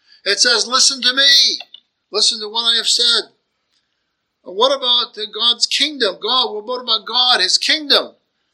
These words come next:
Good and evil, and the Messiah, messianic concept. The resurrection, you see, amplifies and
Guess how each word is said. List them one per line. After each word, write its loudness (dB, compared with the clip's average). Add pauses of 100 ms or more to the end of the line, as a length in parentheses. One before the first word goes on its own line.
(500)
Good 2
and -2
evil, -2
and -4
the -12
Messiah, 2
messianic 0
concept. -2 (2500)
The -2
resurrection, 2
you -10
see, 2 (120)
amplifies -2 (220)
and -20